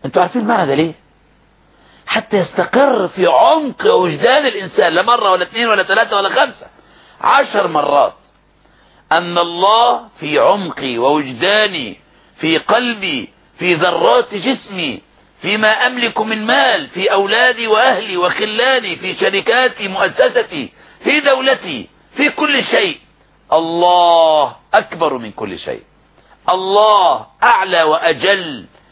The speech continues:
من كل شيء. هذا هو المعنى. مش كلمة أذان نسمعها وننام، لا، دي نسمعها عشان نصحى، مش نصحى أيضًا بأجسادنا فقط،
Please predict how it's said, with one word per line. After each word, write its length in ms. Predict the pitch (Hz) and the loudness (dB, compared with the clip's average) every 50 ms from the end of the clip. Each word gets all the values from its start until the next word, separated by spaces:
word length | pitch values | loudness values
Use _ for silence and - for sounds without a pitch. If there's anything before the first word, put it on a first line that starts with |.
| _ _ _ - | _ _ _ -6
من 160 | 139 151 147 | -4 -4 -4
كل 320 | 135 - 160 156 143 123 101 | -2 -2 -2 -2 -4 -6 -8
شيء. 320 | - - 98 80 67 60 - _ _ _ _ _ _ _ _ _ _ _ _ _ _ _ | -6 -4 -4 -4 -4 -6 -12 _ _ _ _ _ _ _ _ _ _ _ _ _ _ _
هذا 300 | - - 247 247 240 233 | -6 -2 -2 0 2 2
هو 160 | 226 220 220 | 0 2 0
المعنى. 500 | 214 185 202 247 233 226 196 147 110 87 - _ _ _ _ _ _ _ _ _ _ _ _ _ _ _ _ _ - | 0 0 -2 -4 -4 -4 -6 -8 -8 -10 -14 _ _ _ _ _ _ _ _ _ _ _ _ _ _ _ _ _ -6
مش 140 | 220 220 - | -6 -4 -2
كلمة 280 | - 262 269 262 240 220 | 0 2 2 2 2 -2
أذان 480 | - - - 180 175 240 240 240 214 | 0 0 0 2 4 2 2 2 0
نسمعها 640 | 202 180 - - 175 - 220 208 190 190 185 180 - - _ - | -4 -8 -10 -6 -2 0 0 2 2 0 0 -2 -4 -10 _ -4
وننام، 580 | 170 175 180 196 214 233 247 247 214 165 120 - _ _ _ _ _ _ _ _ _ _ _ _ - | -2 -2 -2 -2 -2 0 0 0 0 -2 -6 -12 _ _ _ _ _ _ _ _ _ _ _ _ -2
لا، 120 | 180 185 | -2 -2
دي 220 | 175 175 170 185 175 - - - | -2 -2 -4 -6 -6 -6 -10 -10
نسمعها 400 | 151 160 - - 262 240 214 196 | -10 -8 -6 -2 0 0 0 0
عشان 300 | 185 175 - 196 190 196 | -2 -4 -4 -6 -4 -2
نصحى، 400 | 247 269 - - - - 85 - - _ _ _ _ _ _ _ _ _ _ _ _ _ - | -2 -2 -2 -4 -4 -4 -4 -4 -6 _ _ _ _ _ _ _ _ _ _ _ _ _ -12
مش 200 | 151 143 - 233 | -10 -6 -2 -2
نصحى 340 | 240 196 - - - - | -4 -4 -4 -4 0 2
أيضًا 220 | 220 233 214 180 175 | 2 2 0 -2 -6
بأجسادنا 520 | - 151 156 147 - - 214 202 180 170 | -2 0 0 0 0 -2 -2 0 0 -2
فقط، 340 | 160 - - - - - - | 0 -2 -2 -4 -4 -10 -14